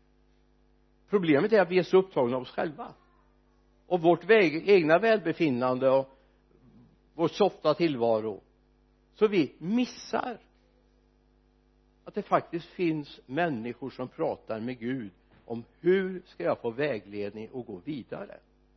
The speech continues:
Hur ska det funka? Så ha med den där frågan liksom hängande. Hur många Petrus-själar finns det i det här området? Som är beredda att gå,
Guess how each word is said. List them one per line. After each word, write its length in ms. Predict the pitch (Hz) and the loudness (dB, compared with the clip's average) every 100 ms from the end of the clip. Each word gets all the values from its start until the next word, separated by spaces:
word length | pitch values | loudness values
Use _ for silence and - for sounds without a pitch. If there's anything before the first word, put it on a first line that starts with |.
| _ _ _ - | _ _ _ -14
Hur 140 | - | -12
ska 180 | - 165 | -8 -6
det 300 | 120 - - | -6 -8 -12
funka? 400 | 180 - - - _ _ _ _ _ _ _ _ _ _ _ _ _ _ _ | -12 -12 -18 -20 _ _ _ _ _ _ _ _ _ _ _ _ _ _ _
Så 140 | - 175 | -2 2
ha 100 | 214 | 4
med 260 | 233 233 | 6 6
den 140 | 226 214 | 6 6
där 120 | 170 | 4
frågan 460 | - 202 156 160 156 _ | 4 2 4 0 -2 _
liksom 300 | 180 175 180 | -6 -4 -2
hängande. 480 | 180 190 151 160 170 - _ _ _ _ _ _ - | -2 -2 0 -2 -4 -8 _ _ _ _ _ _ -8
Hur 360 | 202 208 - _ | -6 -6 -8 _
många 340 | 190 190 160 | -2 -2 -2
Petrus-själar 1040 | 151 208 175 - 127 - - 139 117 180 220 | -4 -4 -6 -6 -12 -12 -6 -6 -6 -10 -10
finns 400 | - 151 101 - | -8 -8 -8 -12
det 100 | 131 | -10
i 60 | |
det 80 | 127 | -8
här 140 | 123 147 | -8 -8
området? 560 | 165 151 160 220 - _ _ _ _ _ _ _ _ _ _ _ _ _ _ _ _ _ _ | -10 -12 -12 -14 -20 _ _ _ _ _ _ _ _ _ _ _ _ _ _ _ _ _ _
Som 180 | - 190 | -4 0
är 80 | 190 | 6
beredda 600 | 220 202 185 185 - - _ _ _ _ _ _ _ _ _ _ _ _ _ _ _ | 8 10 8 4 -10 -12 _ _ _ _ _ _ _ _ _ _ _ _ _ _ _
att 140 | 175 175 | -4 4
gå, 380 | 185 214 160 | 6 8 6